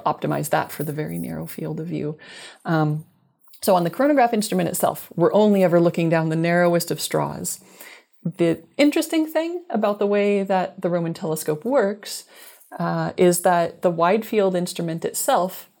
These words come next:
is the guider for the observatory. So it is always operating and always taking pictures to keep the observatory stably pointed.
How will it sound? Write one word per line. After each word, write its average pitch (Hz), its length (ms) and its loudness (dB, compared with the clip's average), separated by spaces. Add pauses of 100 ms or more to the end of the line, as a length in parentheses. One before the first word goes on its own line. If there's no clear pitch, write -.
(140)
is 220 320 6
the 170 80 2
guider 160 460 0 (300)
for 175 400 2
the 175 100 4
observatory. 151 840 -2
So 175 160 2
it 247 160 4
is - 320 2
always 214 460 4
operating 190 460 0
and 160 100 -4
always 214 260 2
taking 156 320 -2
pictures 160 440 -2
to 180 100 -6
keep 214 260 -4
the 190 120 0
observatory 175 580 0
stably 160 560 -2
pointed. 156 520 -6